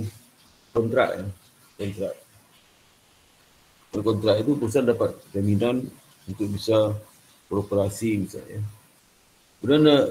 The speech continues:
teknologi, teknologi, terkait dengan teknologi ya. Ada beberapa, eh, paten dan sebagainya ya. Kemudian ada goodwill ya, goodwill. Ah, ini jenis dari tujuh belas ya.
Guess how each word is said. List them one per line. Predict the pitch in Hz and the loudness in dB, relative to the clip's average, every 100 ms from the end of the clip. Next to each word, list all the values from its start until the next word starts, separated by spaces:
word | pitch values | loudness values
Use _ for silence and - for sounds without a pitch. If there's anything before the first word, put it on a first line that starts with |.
| - - | -4 0
teknologi, | 135 127 123 113 117 151 - | 2 4 4 2 -2 -8 -4
teknologi, | - 123 120 113 123 98 85 - | 0 2 2 2 2 0 -4 -6
terkait | 107 113 | 0 0
dengan | 113 | 0
teknologi | 110 113 107 107 98 104 | 0 2 2 2 0 0
ya. | 104 - _ _ _ _ _ _ _ _ _ _ - | -4 -12 _ _ _ _ _ _ _ _ _ _ -14
Ada | 95 104 107 | -2 0 0
beberapa, | 98 107 104 110 107 101 - _ _ _ | 0 0 0 0 0 -4 -8 _ _ _
eh, | - 98 - | -8 -6 -4
paten | 98 98 104 113 | -6 -4 -4 -4
dan | 104 | -4
sebagainya | 104 101 95 104 110 104 | -2 -2 0 -2 -2 -4
ya. | 104 - _ _ _ _ _ | -8 -20 _ _ _ _ _
Kemudian | 104 143 156 | 2 4 6
ada | 139 127 - - - | 6 4 2 -10 0
goodwill | 123 117 143 127 | 2 6 6 6
ya, | 104 107 95 - | 4 -2 -8 -10
goodwill. | 98 95 90 98 _ _ _ _ _ _ _ _ _ _ _ _ _ _ - - _ _ _ _ - | -6 -6 -8 -12 _ _ _ _ _ _ _ _ _ _ _ _ _ _ -20 -20 _ _ _ _ 4
Ah, | 117 | 6
ini | 131 160 139 | 8 6 6
jenis | 120 120 135 117 | 4 4 2 2
dari | 127 117 | 0 0
tujuh | 110 | 2
belas | 104 101 | 2 0
ya. | 104 | -2